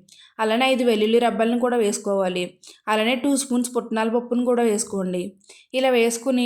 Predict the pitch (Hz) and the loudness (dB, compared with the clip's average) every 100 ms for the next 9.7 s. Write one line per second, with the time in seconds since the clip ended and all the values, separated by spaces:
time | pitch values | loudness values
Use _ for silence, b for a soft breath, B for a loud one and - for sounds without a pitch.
0 | 240 233 208 233 262 247 233 240 240 240 | 0 0 -2 -2 0 0 0 0 0 0
1 | 240 233 226 214 208 240 254 262 254 214 | -2 -2 -4 -2 -4 -6 -6 -2 -2 0
2 | 208 214 277 247 202 196 208 190 185 175 | -2 -2 0 0 0 -4 -4 -2 -2 -4
3 | - _ _ _ _ _ _ - 220 214 | -8 _ _ _ _ _ _ -4 0 0
4 | 247 277 277 233 233 247 240 254 233 220 | 0 0 2 2 2 0 -2 -2 -2 -4
5 | - _ _ - 254 254 254 247 240 226 | -10 _ _ -4 -2 -2 -2 0 2 2
6 | 220 233 233 240 233 202 202 - 196 190 | 2 0 0 0 2 0 0 -4 -4 -4
7 | 190 - B B B 233 240 262 226 214 | -6 -8 B B B -4 -2 0 0 -2
8 | 220 240 269 262 226 220 226 226 202 185 | -4 -4 0 0 0 0 -2 0 0 0
9 | 240 240 196 202 190 180 170 | -2 -2 -2 -2 -4 -4 -6